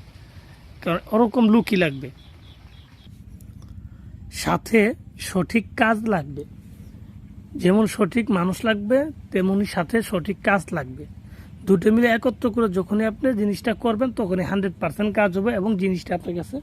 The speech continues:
সহজ মনে হবে। তো ভিউয়ার্স, আজকে এরকম একটা বান চালান প্র্যাকটিক্যালি দেখাই,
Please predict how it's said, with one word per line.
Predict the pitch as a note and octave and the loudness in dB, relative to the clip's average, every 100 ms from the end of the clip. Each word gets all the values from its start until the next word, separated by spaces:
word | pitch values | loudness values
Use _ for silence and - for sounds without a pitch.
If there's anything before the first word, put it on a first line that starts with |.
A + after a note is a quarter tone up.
| - - - - - | -12 -18 -18 -18 -10
সহজ | - A3 F#3 D3 - | 0 4 4 2 0
মনে | D3+ C3+ | 0 -2
হবে। | A#2 C3 - - - - - - - - - | -6 -10 -16 -20 -20 -18 -18 -18 -20 -20 -12
তো | - F3+ | -2 2
ভিউয়ার্স, | D#3 F#3+ A3 - - - - - - | 4 4 4 2 -18 -20 -20 -20 -6
আজকে | - F#3 - | -4 -2 2
এরকম | A#3+ A#3 B3 | 2 2 2
একটা | G#3 F3+ - F#3+ F#3+ - - - - - - - - - - - - - - | 0 -2 0 0 0 -12 -20 -20 -20 -20 -20 -20 -20 -18 -18 -18 -20 -10 0
বান | D3+ D#3+ F3 | 4 4 4
চালান | G#3+ G#3 F#3 | 2 2 0
প্র্যাকটিক্যালি | G#3 F3 F#3+ F#3+ | -2 -4 -2 0
দেখাই, | F3+ F#3 - F#3 | 2 0 0 -2